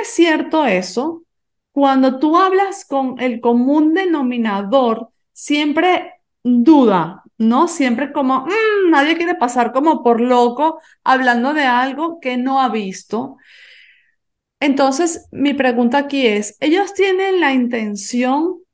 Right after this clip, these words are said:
de mostrarse en algún momento? Porque últimamente se han visto, valga la redundancia, muchos avistamientos y noticias, pero yo creo que también ya pasamos por eso en los años ochenta y noventa,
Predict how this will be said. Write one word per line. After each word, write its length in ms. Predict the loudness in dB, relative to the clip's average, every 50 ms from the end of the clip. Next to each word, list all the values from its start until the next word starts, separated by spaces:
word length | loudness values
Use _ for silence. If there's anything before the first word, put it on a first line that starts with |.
| _ _ -4
de 260 | -4 -2 0 0 0
mostrarse 840 | -2 -2 -4 -6 -8 -12 -12 -6 -2 0 2 2 0 0 -2 -2 -2
en 100 | -2 -2
algún 280 | -2 -2 -2 -2 -2
momento? 520 | 0 0 0 0 0 0 0 -2 -4 -4 -4
Porque 340 | -4 -6 -4 -6 -8 -8 -4 0
últimamente 760 | 0 0 2 0 0 0 0 0 2 2 0 0 -2 -4 -6
se 120 | -6 -4 -4
han 400 | -4 -4 -6 -6 -8 -12 -18 _ _ _ _ _ _ -6
visto, 460 | -4 -4 -4 -4 -4 -4 -4 -4 -4 -4
valga 400 | -4 -2 0 0 0 0 0 0
la 40 | 0 0 0
redundancia, 500 | 2 4 4 6 4 4 2 0 0 0
muchos 400 | 0 0 -2 -2 -4 -6 -6 -4 -2
avistamientos 1040 | 0 0 2 0 0 -2 -2 -2 0 0 2 2 2 0 0 0 -2 -2 -2 -4 -10 -20 -20 -20 -20 -16 _ -2
y 120 | 0 2
noticias, 640 | 2 2 2 2 2 2 2 0 -2 -4 -4 -4 0
pero 180 | 2 2 2 2
yo 140 | 2 0 -2
creo 140 | -2 -2 -2
que 100 | -2 -4
también 280 | -2 -2 0 0 0
ya 140 | 0 0 -2
pasamos 380 | -2 -4 -2 -2 -4 -4 -4 -6 -6
por 140 | -6 -6
eso 140 | -6 -6 -4 -4
en 60 | -2
los 100 | -2 -2
años 300 | -2 -2 -2 -2 -2 -2
ochenta 340 | -2 -2 -4 -4 -2 -2 -2
y 40 | 0
noventa, 560 | 0 0 0 0 0 -2 -2 -4 -6 -6